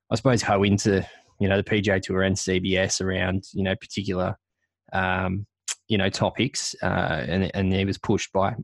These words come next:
by Solly on, on No Laying Up on a few different things, which was, um, you know, it was a really good interview. So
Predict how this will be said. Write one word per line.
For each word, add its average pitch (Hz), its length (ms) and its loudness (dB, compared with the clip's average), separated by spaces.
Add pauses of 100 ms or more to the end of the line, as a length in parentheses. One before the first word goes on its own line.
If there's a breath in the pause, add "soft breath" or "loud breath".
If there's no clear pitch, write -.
(100)
by - 120 -4
Solly 95 420 -2
on, 90 240 -4
on 95 160 -4
No 95 180 -4
Laying 95 220 -2
Up 98 160 -4
on 90 60 -2
a 87 40 -4
few - 160 -6
different 87 240 -4
things, 101 240 -2
which 87 220 -8
was, - 240 -8 (600 soft breath)
um, 95 460 0
you 101 100 2
know, 95 40 4
it 92 40 -2
was 98 100 2
a 104 60 0
really 101 340 2
good 85 140 -6
interview. 90 340 -2
So 90 400 -4